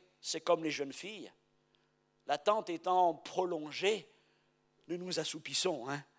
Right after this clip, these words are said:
Nous nous assoupissons. L'attente est longue et nous nous endormons. Ce n'est pas que nous avons oublié que Jésus revient, mais nous nous endormons.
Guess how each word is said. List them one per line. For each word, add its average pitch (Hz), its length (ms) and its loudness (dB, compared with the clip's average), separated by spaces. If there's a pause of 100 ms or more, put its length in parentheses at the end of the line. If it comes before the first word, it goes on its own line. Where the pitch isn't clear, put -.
(560)
Nous 160 80 -4
nous 180 180 2
assoupissons. 175 760 2 (760)
L'attente 233 400 8
est 175 100 2
longue 190 380 4 (640)
et 185 100 2
nous 196 120 0
nous 190 240 4
endormons. 202 760 4 (560)
Ce - 120 -4
n'est 196 80 -4
pas 226 160 10
que - 120 0
nous 208 260 -2 (160)
avons 220 320 6
oublié 220 480 0
que 214 160 0
Jésus 214 340 2
revient, 233 540 8 (500)
mais 262 160 2
nous 254 120 2
nous 247 200 6
endormons. 226 640 12